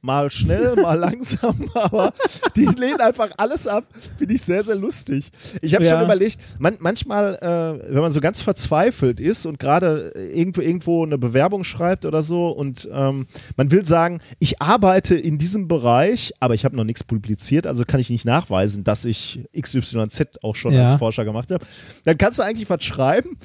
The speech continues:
Speaker 1: dahin schicken und dann gibt's ja immer so den Trick, dass du schreibst, äh, Paper so und so, ähm, dann kannst du natürlich nicht schreiben, ist schon veröffentlicht, sondern schreibst du nur so in Klammern dahinter,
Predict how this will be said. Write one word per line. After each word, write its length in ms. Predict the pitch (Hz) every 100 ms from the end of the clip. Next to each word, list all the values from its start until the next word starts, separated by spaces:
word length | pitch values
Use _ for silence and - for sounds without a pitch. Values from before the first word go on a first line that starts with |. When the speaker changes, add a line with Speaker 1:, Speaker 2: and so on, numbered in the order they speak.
| - -
Speaker 1:
dahin 380 | 262 240 202 285
schicken 440 | - - 160 - 349 - - 143
und 80 | 160
dann 80 | 180
gibt's 200 | - 214
ja 40 |
immer 160 | 196 196
so 160 | 170 175
den 140 | 175
Trick, 240 | - 262 -
dass 100 | 165
du 100 | 160
schreibst, 540 | 117 147 170 - - - - - -
äh, 400 | 147 147 143 131 - -
Paper 400 | 175 226 208 160
so 180 | 139 226
und 180 | 247
so, 360 | - 226 233 233 _ _ _ _ -
ähm, 640 | 160 170 170 170 170 165 -
dann 100 | 123
kannst 200 | 165 147
du 40 | 139
natürlich 240 | - 143
nicht 340 | 139 - -
schreiben, 440 | - 123 135 151 123
ist 120 | 143
schon 160 | - 135
veröffentlicht, 540 | 117 156 240 226 -
sondern 320 | 170 165 156
schreibst 320 | - 170 -
du 60 | 160
nur 120 | 175
so 120 | 165
in 120 | 151 143
Klammern 280 | 156 165
dahinter, 420 | 143 143 165 170